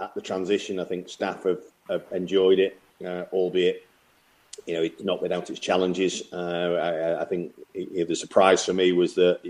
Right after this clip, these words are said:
productivity, uh, is up, not down. I, I, I would have bet the house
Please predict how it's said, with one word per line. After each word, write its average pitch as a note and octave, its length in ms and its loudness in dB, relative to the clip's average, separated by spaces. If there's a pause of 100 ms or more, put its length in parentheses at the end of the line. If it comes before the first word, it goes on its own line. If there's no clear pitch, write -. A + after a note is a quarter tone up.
productivity, G#2+ 800 0 (380)
uh, F2 160 0
is F#2+ 160 2
up, - 280 2 (120)
not F#2 320 -2
down. G2 340 -2
I, F2+ 140 -2
I, F2+ 380 -2
I F2+ 100 -4
would F2+ 160 0
have F2+ 80 -8
bet F#2 160 -2
the - 40 -10
house F#2 380 -2